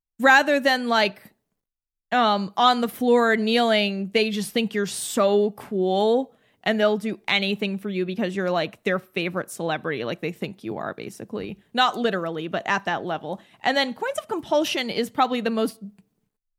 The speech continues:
I don't know, the mo-, the most, um, ca-, like, calm, reasoned one you could get away with in public. Because as long as you get someone to pick up this coin, um, they'll just answer any questions you want.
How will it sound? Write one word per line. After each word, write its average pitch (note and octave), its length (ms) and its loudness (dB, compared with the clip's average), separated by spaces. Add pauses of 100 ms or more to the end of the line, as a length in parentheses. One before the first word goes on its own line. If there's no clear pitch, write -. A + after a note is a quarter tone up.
(360)
I A3 120 2
don't A3 140 0
know, F#3 40 -4
the G3 80 -2
mo-, G3+ 240 -2
the G#3+ 100 -6
most, G3+ 360 -2
um, F3+ 400 -4 (2250)
ca-, - 220 -4
like, G#3 360 -2
calm, A3+ 720 2 (280)
reasoned B3 420 -2
one B3 180 0
you A#3 60 -8
could A3 140 -4
get A3 120 4
away G#3+ 200 2
with G#3+ 140 -2
in F#3+ 120 -2
public. A#3 580 -6 (400)
Because B3+ 320 0
as A#3 100 0
long D#4 220 2
as C4+ 100 -2
you C4+ 60 0
get C4 120 0
someone B3 200 -4
to A3 80 0
pick A3+ 160 -4
up A3 100 -4
this G3 140 -6
coin, G3 640 0 (580)
um, F#3 540 0 (240)
they'll B3 220 0
just A3 180 -10
answer A#3 320 0
any G3+ 140 -2
questions G#3+ 540 -2
you F#3 100 -2
want. F3 400 -4